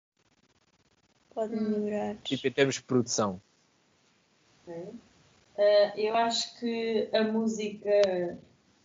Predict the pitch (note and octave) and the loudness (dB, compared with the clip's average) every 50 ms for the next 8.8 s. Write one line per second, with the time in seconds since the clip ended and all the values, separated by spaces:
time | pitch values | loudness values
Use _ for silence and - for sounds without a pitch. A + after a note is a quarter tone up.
0 | _ _ _ _ _ - G3+ G3+ G3+ G3 G3 F3+ G3+ G3+ G#3 G#3+ A3+ A#3 A#3 - | _ _ _ _ _ 4 6 8 8 8 6 2 0 0 2 2 2 2 2 0
1 | - - A3 A3+ A3+ A3 - A3 A3 A3 A3 A3+ G#3+ A3 A3 G#3 G3 G#3+ G#3+ - | -2 -6 -2 -2 -2 0 0 2 2 4 4 4 4 4 2 2 0 -2 -2 -2
2 | G3+ G#3 G#3 G3 G#3+ G#3 - G#3 G#3 G3 F#3 G3 G3 G3+ F#3+ F#3+ G3+ G3+ G3 F#3+ | -2 -2 0 2 2 2 2 0 -2 2 6 6 6 6 6 4 0 -2 -2 -2
3 | G#3 G3+ G3+ - G3+ G3 F#3+ F#3 - - - - F4 - - - G#3 G3 G3 F#3+ | -4 -4 0 0 0 2 2 0 -2 -6 0 2 2 2 2 0 -2 0 0 2
4 | F#3+ F#3+ F#3+ F#3+ F#3 F3+ F3+ F3+ F3 F3+ - C#3+ C#3 A#2+ A2+ - _ _ _ - | 2 4 4 2 2 4 4 6 6 6 6 6 4 4 2 -2 _ _ _ 6
5 | C#3 C#3+ C3+ - - - C#3 C3+ B2+ A2+ G#2 - - - C3+ C3+ C3 - - C#3 | 6 6 8 6 2 0 2 4 4 6 6 4 2 0 0 0 -2 0 2 2
6 | B2+ A#2+ A#2 A2+ D#3+ - - - A#3+ C4+ C#4 C4+ A3 G#3+ G3+ G#3 A#3 A#3 A3+ A3 | 2 2 4 2 2 2 0 0 2 2 4 4 2 2 2 4 4 4 4 2
7 | - B3 B3 B3 - _ - F3+ F3+ F#3 F3+ - - _ _ _ _ _ _ _ | -2 -8 -8 -8 -10 _ 2 4 6 6 4 2 -2 _ _ _ _ _ _ _
8 | _ - C#3 D#3+ F3+ F#3 - - D#3 E3 E3+ D#3+ D#3+ D3+ C3 | _ 4 6 6 6 4 2 0 2 4 4 4 4 0 -2